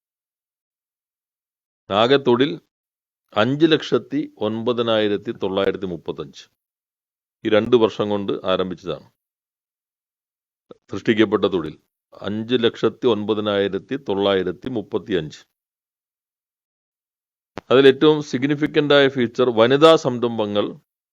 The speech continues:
എഴുപത്താറായിരത്തി മുന്നൂറ്റി എഴുപത്തേഴ്. സെവന്റി സിക്സ് തൗസൻഡ് ത്രീ ഹൺഡ്രഡ് ആൻഡ് സെവന്റി സെവൻ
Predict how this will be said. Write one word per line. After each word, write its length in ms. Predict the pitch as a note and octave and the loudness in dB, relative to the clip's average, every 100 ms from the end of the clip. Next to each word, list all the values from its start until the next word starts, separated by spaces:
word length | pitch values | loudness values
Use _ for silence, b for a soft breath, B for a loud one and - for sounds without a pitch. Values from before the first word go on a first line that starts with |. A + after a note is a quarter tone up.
| _ | _
എഴുപത്താറായിരത്തി 1120 | G2+ A#2 C#3 D3+ - C#3 B2+ B2 A#2+ A2+ A2+ C3 | 2 6 6 6 4 4 6 4 4 2 -2 -6
മുന്നൂറ്റി 440 | A#2 G#2+ G#2 G#2+ | -6 -4 -6 -4
എഴുപത്തേഴ്. 500 | F#2+ F#2 E2 D#2+ D2 - _ _ _ _ _ _ _ _ _ _ _ _ _ _ _ _ _ _ | -2 -2 -4 -8 -10 -14 _ _ _ _ _ _ _ _ _ _ _ _ _ _ _ _ _ _
സെവന്റി 340 | - A2 A#2+ B2+ | 0 2 2 0
സിക്സ് 300 | B2 B2+ - | -2 -4 0
തൗസൻഡ് 460 | G#2+ G2+ C3+ D#3 - - | 0 0 -4 -8 -14 -2
ത്രീ 120 | A2 | 0
ഹൺഡ്രഡ് 300 | G#2+ G#2 G2+ | 0 -2 -2
ആൻഡ് 120 | G2 | -2
സെവന്റി 320 | F#2+ F#2 F#2 F#2 | -2 -2 -2 -4
സെവൻ 340 | - E2 F2 | -4 -4 -4